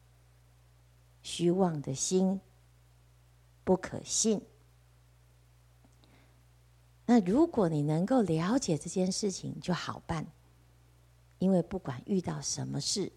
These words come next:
你都可以佛来佛斩，魔来魔斩。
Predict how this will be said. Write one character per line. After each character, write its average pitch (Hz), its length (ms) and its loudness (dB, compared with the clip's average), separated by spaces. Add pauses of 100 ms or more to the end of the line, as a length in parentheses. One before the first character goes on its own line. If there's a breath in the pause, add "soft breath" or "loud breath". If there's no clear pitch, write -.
你 131 100 -8
都 143 160 0
可 139 280 0
以 147 200 -2 (380 soft breath)
佛 233 300 6
来 175 420 2
佛 131 380 -4
斩， - 260 -8 (840)
魔 170 280 4
来 143 400 -6 (100)
魔 156 300 2
斩。 - 280 -4